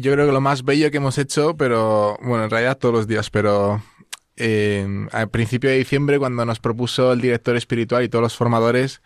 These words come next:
eh, hacer un Belén. Y yo decía, "¿Y para qué hay que hacer un Belén? Y sobre todo, ¿para qué hay que perder tanto tiempo para hacer un Belén?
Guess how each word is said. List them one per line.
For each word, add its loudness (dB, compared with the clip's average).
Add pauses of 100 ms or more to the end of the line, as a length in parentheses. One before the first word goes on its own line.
(540)
eh, 2
hacer -2
un 2
Belén. 0 (300)
Y 0
yo 2
decía, 0
"¿Y -2
para -4
qué -2
hay 0
que -2
hacer -2
un 0
Belén? -2 (100)
Y -6
sobre 0
todo, 0
¿para -2
qué 0
hay -2
que -4
perder -2
tanto -4
tiempo -2 (400)
para 0
hacer -2
un 2
Belén? 0